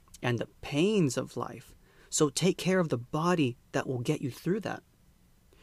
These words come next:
You wanna wake up earlier? Remember that a third of your life is spent sleeping. A third of your life is spent working. And a third of your life is up to you. Do you really wanna increase the amount of time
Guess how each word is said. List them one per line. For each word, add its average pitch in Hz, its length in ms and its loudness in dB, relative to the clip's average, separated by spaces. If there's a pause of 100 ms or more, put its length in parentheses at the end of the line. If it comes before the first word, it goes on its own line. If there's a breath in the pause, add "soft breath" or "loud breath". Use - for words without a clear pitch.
(600 soft breath)
You 165 140 6
wanna 185 180 10
wake 170 220 6
up 156 100 2
earlier? 180 460 2 (580 soft breath)
Remember 185 420 10
that 175 120 8
a 147 80 4
third 190 400 6
of 175 100 4
your 151 140 4
life 143 520 0 (120)
is 139 160 2
spent - 380 0
sleeping. - 720 -2 (360)
A 143 80 4
third 190 340 8
of 165 140 6
your 135 120 4
life 123 320 2 (140)
is 135 140 -2
spent - 520 0
working. 139 520 2 (600 loud breath)
And 135 120 2
a 123 60 2
third 151 340 6
of 170 100 6
your 170 120 4
life 165 420 -2 (240)
is 165 180 -2
up 135 140 -2
to - 120 -6
you. 143 360 -2 (480 soft breath)
Do 143 120 4
you 208 160 6
really 190 240 8
wanna 180 220 6
increase 147 500 2
the 156 100 2
amount 143 220 4
of 135 100 -2
time 160 540 0